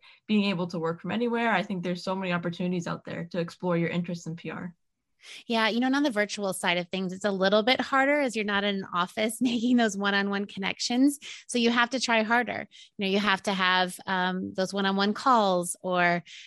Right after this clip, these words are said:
Speaker 2: um, just make sure you're connecting with everyone and taking advantage of all the opportunities that are there.
Speaker 1: Definitely. And for all of the students who are listening to this episode right now, I can't recommend enough getting a LinkedIn early on in the process of your college career, because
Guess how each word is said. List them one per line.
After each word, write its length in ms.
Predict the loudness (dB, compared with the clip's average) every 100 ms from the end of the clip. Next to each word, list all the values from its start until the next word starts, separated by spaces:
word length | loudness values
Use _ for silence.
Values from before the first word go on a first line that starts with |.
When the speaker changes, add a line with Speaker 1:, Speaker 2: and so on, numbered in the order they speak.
| _
Speaker 2:
um, 300 | -2 0 -2
just 160 | -4 -2
make 120 | 0
sure 140 | 0
you're 80 | 0
connecting 500 | 0 -2 -2 -2 -2
with 160 | -2 -2
everyone 420 | -2 -2 -4 -4
and 100 | -4
taking 380 | -6 -4 -4 -4
advantage 540 | -4 -2 0 0 0
of 300 | 0 0 -4 -14 -20 _ -2
all 160 | 0
the 100 | 2
opportunities 680 | 0 -2 -6 -4 -4 -6 -4
that 140 | -4
are 100 | -2
there. 400 | -4 -4 -4 -8 -16 _ _ _ _ _ _ -2
Speaker 1:
Definitely. 400 | 0 -2 0 -2
And 160 | -2
for 240 | -2 0 2
all 220 | 4 4 2
of 100 | 0
the 320 | 0 -2 -6
students 420 | -6 -2 0 0
who 80 | 0
are 60 | -2
listening 300 | -4 -6 -6
to 60 | -4
this 240 | -6 -4 -4
episode 400 | -4 -4 -4 -2
right 180 | -2
now, 240 | -2 0 0
I 120 | -2
can't 360 | -2 -2 -2 0
recommend 460 | -2 -2 -4 -2
enough 340 | -2 -4 -6 -8
getting 220 | -6 -4
a 80 | -4
LinkedIn 460 | -4 -4 -4 -2
early 240 | -2 0 0
on 160 | 0
in 80 | 0
the 80 | -2
process 560 | -2 -4 -4 -6 -6 -6
of 140 | -6
your 100 | -6
college 380 | -4 -2 -4 -4
career, 200 | -4 -2
because 380 | -2 -2 -4